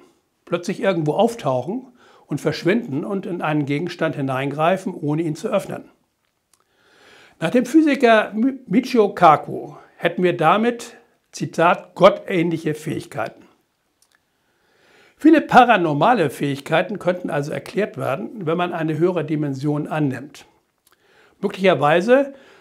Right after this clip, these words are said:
können wir uns dann auch erklären, warum beobachtete ufos manchmal plötzlich verschwinden.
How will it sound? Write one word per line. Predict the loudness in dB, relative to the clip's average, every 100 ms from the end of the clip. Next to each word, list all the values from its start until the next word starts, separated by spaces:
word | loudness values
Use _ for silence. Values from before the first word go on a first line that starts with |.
| _ -4
können | -2
wir | 0
uns | -2 0
dann | -2 0
auch | -2 -4
erklären, | -8 -4 0 2 0 -2 -6
warum | -4 0 -2
beobachtete | -2 -4 0 2 2 -4 -4 -4
ufos | -4 -2 -4 -4 -12 -8
manchmal | -6 -4 -2 -2
plötzlich | -2 -10 -10 -10
verschwinden. | -12 -4 -2 -4